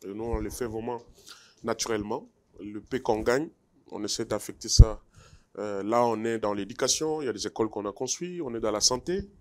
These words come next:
il y a des centres de santé qu'on a construits, des hôpitaux, des équipements qu'on a fournis, on est dans l'entrepreneuriat, on est dans la formation professionnelle, où on a aidé beaucoup,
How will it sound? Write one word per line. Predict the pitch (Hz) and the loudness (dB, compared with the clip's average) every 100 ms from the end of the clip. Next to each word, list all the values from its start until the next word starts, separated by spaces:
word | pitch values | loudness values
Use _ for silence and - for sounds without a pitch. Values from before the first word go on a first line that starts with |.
| - 110 | -20 -14
il | |
y | 104 | -12
a | 98 92 87 90 | -12 -12 -14 -10
des | |
centres | 95 120 113 | -6 -6 -4
de | |
santé | - 104 - 117 | -4 -4 -8 -10
qu'on | 113 107 | -8 -8
a | 104 | -6
construits, | 110 101 117 | -8 -8 -8
des | 110 101 | -6 -8
hôpitaux, | - 104 131 139 - - - 110 | -10 -8 -6 -6 -8 -20 -14 -8
des | 104 | -8
équipements | - - 127 110 | -8 -8 -8 -6
qu'on | 110 | -6
a | 107 | -6
fournis, | - 120 151 165 160 | -8 -4 -2 -2 -2
on | 123 | -2
est | 120 | -2
dans | 113 110 107 | -2 -2 -2
l'entrepreneuriat, | 107 104 104 113 - 120 127 175 180 - _ - _ _ - - | -2 -2 -4 -8 -6 -4 -2 -4 -4 -10 _ -20 _ _ -20 -12
on | 110 | -4
est | 120 | 0
dans | 120 | 2
la | 110 | 2
formation | - 113 113 120 | 2 -2 0 -2
professionnelle, | - 107 123 156 175 185 185 165 | -2 -2 2 4 6 6 2 -4
où | 117 | -6
on | 110 | -4
a | 110 110 107 | -2 -2 -2
aidé | 107 110 | -2 -2
beaucoup, | 117 139 143 | -2 -2 -4